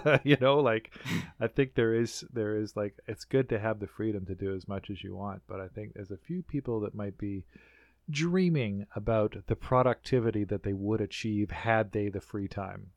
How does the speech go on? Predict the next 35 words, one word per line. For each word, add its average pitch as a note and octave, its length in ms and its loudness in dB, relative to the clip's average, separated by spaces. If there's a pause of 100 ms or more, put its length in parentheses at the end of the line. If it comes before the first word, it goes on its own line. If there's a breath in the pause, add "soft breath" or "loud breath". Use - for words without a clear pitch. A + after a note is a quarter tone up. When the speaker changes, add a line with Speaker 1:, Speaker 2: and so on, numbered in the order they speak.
Speaker 1:
I G#2+ 100 -10 (100)
think A2 220 -14
they'd G2+ 200 -10
be G2+ 120 -4
a, G2 100 -6
a - 40 -10 (200)
Speaker 2:
Yeah, A2 60 -2
Speaker 1:
little E3+ 160 6
Speaker 2:
I - 20 4
Speaker 1:
shocked. C3+ 240 -4
Speaker 2:
think C#4 180 -2 (840)
productivity D3 840 0
is A#2 180 0
something G#2 360 -6 (460)
you're G#2+ 220 -4
either G2+ 760 -2 (480)
good C#3+ 200 0
at D3 220 2
naturally C3+ 680 0
or A2+ 100 0
you're G#2+ 160 -2
not. G2+ 380 -6
There's G#2 160 -4
just - 420 -10 (280 loud breath)
Speaker 1:
Yeah. F2+ 200 -8 (720 loud breath)
Speaker 2:
there's C#3+ 180 0
natural D#3 380 2
procrastinators B2 760 -6
in A2 80 -6
the A2 100 -4
world. G#2+ 320 0
It's A2+ 140 -8
not B2 120 0
your D3+ 80 0
fault. C#3+ 340 4